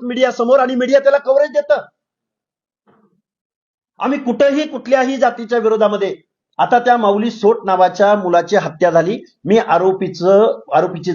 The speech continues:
जात एकदाही मीडिया समोर बोललो नाही, कारण लक्ष्मण हाकेची तेवढी वैचारिक दिवाळखोरी झालेली नाही की मी आरोपीची बाजू घेईन,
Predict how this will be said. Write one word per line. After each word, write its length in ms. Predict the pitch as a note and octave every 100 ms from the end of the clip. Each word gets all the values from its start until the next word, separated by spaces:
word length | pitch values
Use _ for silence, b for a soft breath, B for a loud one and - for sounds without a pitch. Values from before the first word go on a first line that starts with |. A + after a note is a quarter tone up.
| A#2
जात 420 | D3+ F#3+ - -
एकदाही 440 | D#3 D3+ F3+ F3+
मीडिया 280 | A#3+ G3 F3+
समोर 260 | - D3+ D3
बोललो 280 | C3+ B2+ B2
नाही, 140 | A2 _ _ _ _ _ _ _ _ _ _ _
कारण 140 | D3 D#3
लक्ष्मण 340 | E3 A3+ A3+
हाकेची 360 | F#3+ G3+ G#3 A#3
तेवढी 180 | G3+ G#3
वैचारिक 440 | F3+ E3 G3+ G#3+ D3+
दिवाळखोरी 540 | F3+ G3 F#3+ F#3 A#3 D4+ - _ _ _ _ - - _ _ _ _
झालेली 440 | C3 D#3 G3 A3 A#3
नाही 200 | A#3+ E3
की 580 | - - _ _ -
मी 140 | G#3 A3+
आरोपीची 460 | D#3+ G3 A3+ G3 B3+
बाजू 260 | A3 A3
घेईन, 280 | A#3+ B3